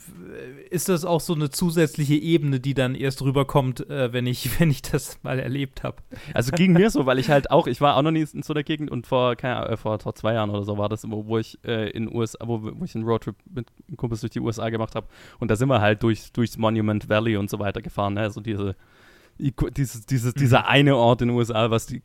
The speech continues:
Speaker 2: der gan-, ikonische Western-Backdrop ist, mit diesen paar Felsen im Hintergrund, die jeder kennt, einfach weil, weil es schon x tausendmal verwendet wurde irgendwo. Ähm, hier ja
Speaker 1: Mhm.
Speaker 2: auch. Ähm,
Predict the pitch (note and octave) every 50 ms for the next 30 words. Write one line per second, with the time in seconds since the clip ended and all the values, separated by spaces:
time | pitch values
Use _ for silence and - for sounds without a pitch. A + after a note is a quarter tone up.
0 | _ - A#2+ - A2+ - - B2+ B2 - - C#3 C3 C3 B2 - B2+ A2+ A2+ A2+
1 | - - A#2+ G#2+ A2 G#2 G2+ - - A#2+ G#2+ - G#2+ G2+ - A#2 G#2+ A2+ G#2+ -
2 | A#2 - - B2 A2 A2 A2+ B2+ - - - - - - - - - - - _
3 | _ _ _ _ - - - - B2 A#2+ B2+ - - B2+ A#2 A#2 C3 A#2 A2+ G#2+
4 | - A#2+ A2 G2+ A2 A2 A2 A2+ A2+ G#2+ G#2 - - G#2 G#2+ A2 G#2 G#2+ G#2 -
5 | - G#2 G#2 G#2 G#2 - - - G2+ - - A2+ G#2 - - B2+ - - - -
6 | - - B2 A2 A2 A2 A#2 - A2 A2 G#2+ - G#2+ G#2 A2 A#2 A#2 A2 G#2+ G#2+
7 | G#2 G#2 A2 - A3 G3 - A#2+ A2+ A#2+ B2+ - _ _ - _ _ _ _ _
8 | _ _ - - A2+ G#2+ G#2+ G#2 A#2 A#2 A2+ - - - G#2+ G2 G2 E2+ G#2 G#2+
9 | A#2 - - - - _ - - - _ _ - - _ - - A#2 A#2 A2+ A2+
10 | G#2+ G#2 G#2 G#2 G#2+ G#2+ G#2